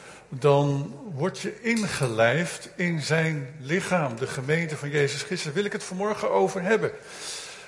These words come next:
Soms dan denk ik wel eens dat wij het, het zicht op wat God, wat de Heer Jezus ook daarmee bedoeld heeft, wel een klein beetje kwijt zijn, hè. We praten dan op onze eigen menselijke manier over de gemeente.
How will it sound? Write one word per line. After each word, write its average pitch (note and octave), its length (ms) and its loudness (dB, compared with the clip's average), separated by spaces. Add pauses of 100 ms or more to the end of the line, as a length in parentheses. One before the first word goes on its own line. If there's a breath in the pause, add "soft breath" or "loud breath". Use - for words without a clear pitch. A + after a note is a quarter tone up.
(100)
Soms - 540 0
dan F3+ 400 6 (120)
denk G3+ 360 -2 (140)
ik F#3+ 200 -2
wel D#3 320 4
eens E3 260 -2
dat D#3+ 200 2
wij D#3 280 4
het, D#3+ 420 -4
het - 100 -10
zicht - 580 0 (100)
op - 400 -2 (200)
wat D#3+ 280 2
God, - 480 -2
wat C#3 200 -4
de D3 60 -6
Heer C#3+ 140 -4
Jezus E3 420 0
ook D3+ 160 2
daarmee C#3+ 300 -2
bedoeld F3+ 520 -2
heeft, D3 440 2 (640 loud breath)
wel G3 100 -6
een F#3+ 60 -8
klein A3+ 280 2
beetje F#3+ 260 0
kwijt G#3+ 360 0
zijn, B2+ 280 0
hè. D3 120 0
We D3 140 4
praten E3+ 500 -2
dan D#3 200 0
op D3 140 -4
onze D#3 260 -2
eigen D#3+ 400 0
menselijke D3+ 520 -2
manier D#3+ 360 0
over D#3 340 4
de E3 140 0
gemeente. D3+ 680 0